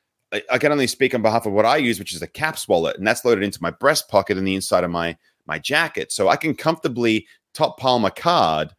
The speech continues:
and in the action of going into my wallet, load it and take it out. So I can only speak to my experience, which is why I say that. So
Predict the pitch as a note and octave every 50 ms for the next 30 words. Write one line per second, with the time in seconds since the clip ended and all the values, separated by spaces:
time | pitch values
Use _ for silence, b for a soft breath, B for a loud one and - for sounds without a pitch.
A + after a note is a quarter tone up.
0 | _ _ _ _ _ _ _ A2+ B2 B2+ B2 B2 C3 C3 - - C#3+ B2+ A2+ G2+
1 | A#2 A2+ A2 - - D3 F3 F3+ F3 - C#3+ A2+ G2 F#2 F2+ F2 F2+ F2 F2 F#2
2 | F#2 - - _ G#2+ G2 G2 A#2 C3+ D3 C3 A2 A2 - - G#2+ G2 - - G#2
3 | F#2 - - F2+ - _ _ A2 B2+ A#2 E2+ - - - - - - _ _ _
4 | _ _ _ _ _ _ _ _ - B2 A#2+ A#2 D#3+ E3+ F#3 E3 C3 - - -
5 | C#3+ C3+ - - B2+ A2 G#2 G#2+ A#2 B2+ B2+ A#2+ A#2 - - - - B2+ B2+ A2+
6 | G2 F#2 F2+ - G2 F#2 E2+ F2+ F#2 G#2+ G#2+ G2+ F#2+ F#2+ - - - A#2+ A#2 A2
7 | G2+ D#2 E2 D2+ C#2 - - - - G2+ G2+ G2